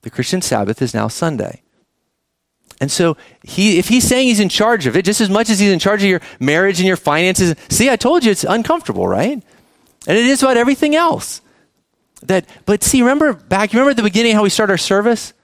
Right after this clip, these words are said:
Remember John one, uh, uh, John ten ten, right? "The thief comes only to steal, kill, and destroy. I have come not to ruin your life," Jesus said, "but to give you an abundant life, a full life."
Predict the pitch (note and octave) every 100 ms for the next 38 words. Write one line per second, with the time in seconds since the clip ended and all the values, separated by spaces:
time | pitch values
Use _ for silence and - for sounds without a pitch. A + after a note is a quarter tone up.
0 | _ _ _ _ _ - A#3+ C#4+ G3 C3+
1 | E3+ F3 G3+ F#3+ F#3 E3 D#3+ D#3 - -
2 | C#3 D3 G#3 G3+ A3 G#3 A3 B2+ A#2 G#3+
3 | G3+ _ _ _ _ _ _ _ D3+ -
4 | B3 A3+ G3 D3+ F3+ D3+ - G3+ F3+ F3
5 | D3 - F#3 - - - G#3+ C#4+ B3+ -
6 | A#3 A3 C#4 C4 F#3+ F#3+ C4+ C4+ G#3 F3
7 | G3+ D4 D4+ A3 - - - G3+ F#3 -
8 | F#3+ D#3 - - A3 A3+ C4+ B3 A#3 G3
9 | D#4 F#4 E4+ A3+ F#3 G3 - D#4 F#4+ D#4+
10 | G3 A#2